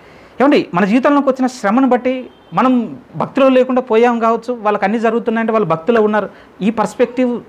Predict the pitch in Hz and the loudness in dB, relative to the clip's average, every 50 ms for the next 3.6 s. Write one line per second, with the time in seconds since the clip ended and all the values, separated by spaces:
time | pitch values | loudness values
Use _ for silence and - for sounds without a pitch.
0 | - - 196 196 - 269 269 240 233 208 - - - - _ _ _ _ - 156 | -6 -6 -6 -4 0 0 2 2 2 -2 -6 -12 -20 -20 _ _ _ _ -12 -10
1 | - - 214 233 254 240 226 233 - 233 220 185 175 170 170 165 151 143 139 127 | -6 -2 -2 0 0 0 0 0 -2 -4 -2 -2 -4 -4 -2 -2 -2 -2 -2 -2
2 | 123 120 117 - - - - - - - - - - - 143 147 151 - 208 202 | -2 -2 -4 -4 -8 -14 -20 -20 -20 -20 -20 -14 -6 -4 -4 -4 -4 -4 -6 -2
3 | 202 233 226 208 196 185 175 165 165 165 175 202 | 0 0 2 2 2 0 -2 -2 -6 -6 -6 -6